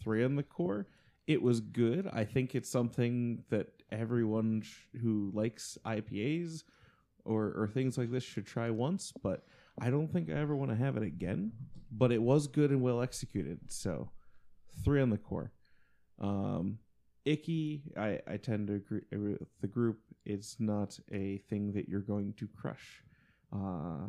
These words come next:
I don't think I could have finished a full pint. I'm gonna give it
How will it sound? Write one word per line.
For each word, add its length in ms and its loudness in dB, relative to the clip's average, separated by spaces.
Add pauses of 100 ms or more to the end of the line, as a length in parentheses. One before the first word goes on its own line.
(140)
I 140 -4
don't 360 -4
think 200 -6
I 100 -4
could 220 -8
have 100 -8
finished 360 -6
a 20 -10
full 180 -2
pint. 340 0 (1000)
I'm 200 -2
gonna 160 -2
give 180 -2
it 140 -2